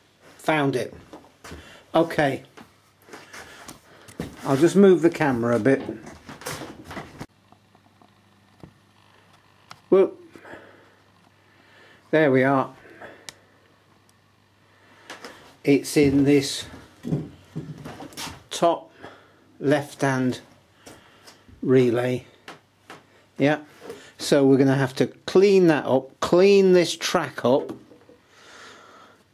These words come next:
and soft wire brush that pin there from the relay and solder it up. Yeah. And the first thing I do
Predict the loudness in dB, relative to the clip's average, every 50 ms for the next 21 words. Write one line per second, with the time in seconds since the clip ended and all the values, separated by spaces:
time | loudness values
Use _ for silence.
0 | _ -6 -4 -4 -2 -2 -4 -4 -6 -8 -12 -12 -12 -14 -20 -20 -20 -20 -20 _
1 | _ _ _ _ _ _ -20 -16 -14 -14 -14 -16 -18 -20 -20 -20 _ _ _ _
2 | _ _ _ _ -10 -8 -4 0 0 0 0 -2 -2 0 2 2 2 2 0 0
3 | 2 2 2 2 2 -2 -6 -8 -10 -10 -14 -12 -8 -4 -2 0 0 -2 -4 -8
4 | -12 -20 -20 -20 -20 _ _ -20 -20 _ _ _ _ _ _ _ _ _ _ _
5 | -6 0 2 2 2 2 2 2 0 0 2 2 0 0 -2 -2 -2 -2 0 2
6 | 4 4 6 6 6 4 4 2 0 0 2 2 2 2 0 -2 -12 -20 _ -20
7 | -20 -20 -20 -20 -20 -20 -10 _ 0 2 2 2 2 2 0 2 2 2 2 2
8 | 4 2 2 2 2 0 0 0 -2 -6 -12 -20 -20 _ _ _ _ _ -2 -2
9 | 0 -2 -2 -6 -12 _ _ -20 -20 -20 -20 -20 -20 -20 -20 -20 -10 -6 -4 -4
10 | -4 -4 -2 0 2 2 2 0 -4 -8 -10 -8 -8 -6 -6 -8 -8 -10 -12 -8
11 | -4 -4 -2 -2 -2 -4 -4 -6 -8 -8